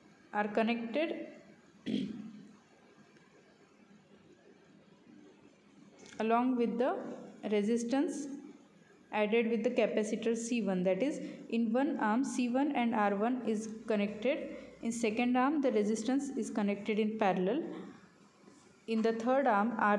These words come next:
three is connected, and the fourth arm, it consists of the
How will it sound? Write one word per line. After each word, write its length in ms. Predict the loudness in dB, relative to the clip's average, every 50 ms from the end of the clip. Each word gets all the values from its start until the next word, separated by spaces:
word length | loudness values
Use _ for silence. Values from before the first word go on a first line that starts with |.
| 2 0
three 160 | -2 -2 -2
is 100 | -2 -2
connected, 680 | 0 0 0 0 0 -2 -2 0 0 2 2 0 0 -2
and 260 | -2 0 0 0 0
the 120 | 0 -2 -2
fourth 420 | -2 0 2 2 2 2 2 0
arm, 540 | 0 0 2 2 0 0 -2 -4 -6 -8 -10 -12 -14 -18 -20 -20 -20 _ _ -18 -10 -6
it 180 | -6 -6 -2 0
consists 460 | 0 2 2 2 2 0 0 0 0
of 160 | 0 0 0
the 120 | -2 -2